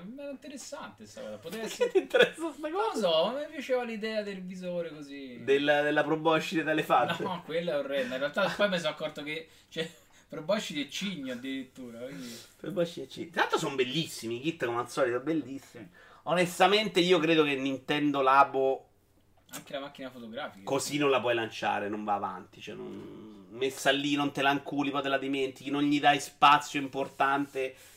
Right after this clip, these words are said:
Speaker 2: in conferenza, nei direct, la gente non te viene dietro. È chiaramente una roba a parte, ma io non credo che stiano facendo i miliardi.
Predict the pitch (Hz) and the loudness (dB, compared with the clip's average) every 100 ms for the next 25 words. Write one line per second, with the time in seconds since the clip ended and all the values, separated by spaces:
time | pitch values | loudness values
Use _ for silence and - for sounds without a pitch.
0 | - 135 139 139 147 143 143 139 - 135 | -10 -4 -2 -2 2 4 4 2 0 -2
1 | 135 139 139 139 - 135 127 123 135 135 | 2 4 4 2 0 0 0 2 0 0
2 | 127 123 123 120 113 117 117 113 110 101 | -4 -4 -6 -10 -8 -6 -4 -4 -4 -4
3 | 98 101 - _ _ _ _ 131 - 151 | -4 -6 -12 _ _ _ _ -2 2 2
4 | 160 156 147 139 147 151 156 175 170 143 | 4 2 2 2 2 0 4 6 6 4
5 | 135 156 165 - 156 139 120 - 113 113 | 2 4 4 2 2 2 0 -2 -2 -2
6 | 110 113 113 110 104 113 120 95 104 - | -4 -6 -4 -8 -4 0 0 -2 -10 -18